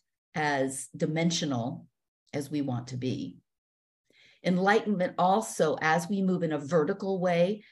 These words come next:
to integrate into the unknown, we start to recognize that we're a part of the whole, not separate from.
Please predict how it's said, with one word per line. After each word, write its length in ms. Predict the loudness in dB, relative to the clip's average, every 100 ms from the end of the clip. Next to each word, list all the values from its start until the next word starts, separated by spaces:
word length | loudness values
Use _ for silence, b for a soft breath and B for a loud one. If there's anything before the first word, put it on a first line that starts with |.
| -6
to 180 | -4 0
integrate 480 | 0 0 4 4 4
into 220 | 0 0
the 180 | 0 0
unknown, 880 | 2 0 0 2 2 0 -2 -4 -8 _ b b b
we 160 | -2
start 420 | -2 -2 0 0 2
to 100 | 2
recognize 1080 | 2 2 0 -2 -2 -2 -2 -4 -6 -12 -18 _ _ _ _
that 140 | 0 4
we're 120 | 4
a 80 | 4
part 260 | 2 0
of 140 | 0 -2
the 60 | -6
whole, 640 | 2 4 4 4 2 -2
not 320 | -2 -2 -2
separate 480 | -6 -6 -6 -6 -6
from. 600 | -6 -6 -6 -8 -12 -14